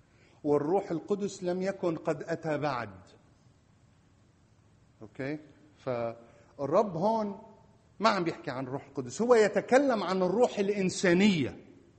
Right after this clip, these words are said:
عن الروح الإنسانية التي تعبد الرب. تحدث عن العبادة في هذا النص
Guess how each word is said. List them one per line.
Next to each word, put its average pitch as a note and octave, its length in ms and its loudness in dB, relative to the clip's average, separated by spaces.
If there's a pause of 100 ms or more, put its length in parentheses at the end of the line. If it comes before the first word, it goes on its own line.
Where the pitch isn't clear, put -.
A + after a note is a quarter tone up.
(800)
عن G#3 180 6
الروح G#3 380 6
الإنسانية G3 1000 4 (520)
التي A#3+ 840 10 (300)
تعبد G#3 480 10
الرب. G3+ 460 10 (480)
تحدث C#4 580 8
عن B3+ 220 6
العبادة B3 720 8
في A#3 200 2
هذا A#3+ 280 8
النص A#3 600 4